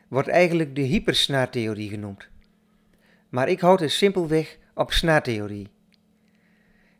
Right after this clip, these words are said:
Net zoals bij mijn goocheltruc met het touw, zit de magie in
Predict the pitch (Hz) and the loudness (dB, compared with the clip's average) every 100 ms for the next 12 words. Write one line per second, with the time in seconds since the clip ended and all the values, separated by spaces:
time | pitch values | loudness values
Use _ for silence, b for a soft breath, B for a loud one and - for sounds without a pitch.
0 | - 139 214 - 214 185 160 170 160 147 | -10 -2 0 2 4 4 6 4 4 0
1 | - 196 190 147 110 131 _ 131 131 123 | 2 2 2 -2 -6 -8 _ -6 -6 -6
2 | - 160 113 143 _ _ _ b b b | -2 0 0 -6 _ _ _ b b b
3 | 117 160 196 147 139 127 113 170 233 _ | 0 2 2 0 0 0 -2 -4 -6 _
4 | _ - 151 143 | _ -6 -4 -4